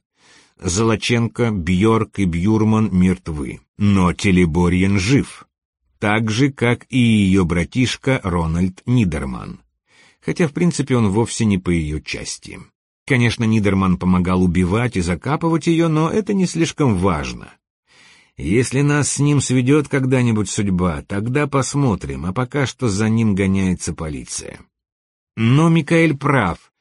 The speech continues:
В этой подпольной сделке участвовали и другие, неизвестные лица, искалечившие ее жизнь. Ей необходимо разузнать имена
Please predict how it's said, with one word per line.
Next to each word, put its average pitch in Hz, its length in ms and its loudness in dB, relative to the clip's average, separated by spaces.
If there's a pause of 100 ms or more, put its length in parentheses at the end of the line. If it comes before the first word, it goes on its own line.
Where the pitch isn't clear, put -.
(340)
В 92 120 0
этой 147 200 2
подпольной 143 640 2
сделке 139 600 2
участвовали 135 640 0
и 139 180 0
другие, 131 800 0
неизвестные 120 920 4
лица, 113 480 0
искалечившие 95 1000 -4
ее 78 380 0
жизнь. 64 640 -10 (420)
Ей 101 280 0
необходимо 101 540 2
разузнать 104 600 0
имена 110 420 2